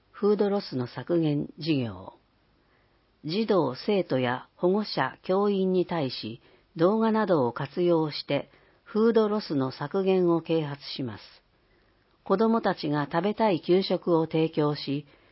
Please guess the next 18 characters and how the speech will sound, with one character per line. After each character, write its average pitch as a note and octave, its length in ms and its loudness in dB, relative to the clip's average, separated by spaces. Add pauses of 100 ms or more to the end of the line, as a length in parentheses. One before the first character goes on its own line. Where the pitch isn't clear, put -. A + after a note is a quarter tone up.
(100)
給 G#3+ 240 4
食 G#3 340 0
残 G3 280 2
食 - 160 -6
の A#2+ 320 -2
削 G3 260 0
減 E3+ 260 4
を C#3 120 0
図 C3 260 -4
り A#2 80 -6
ま G#2+ 160 -10
す。 - 60 -20 (1400)
二、 F#3+ 320 2 (640)
三、 E3+ 340 2 (680)
四、 F#3 320 4 (720)
十、 C#3+ 560 2 (540)
十 F#3 380 4
二、 E3 280 2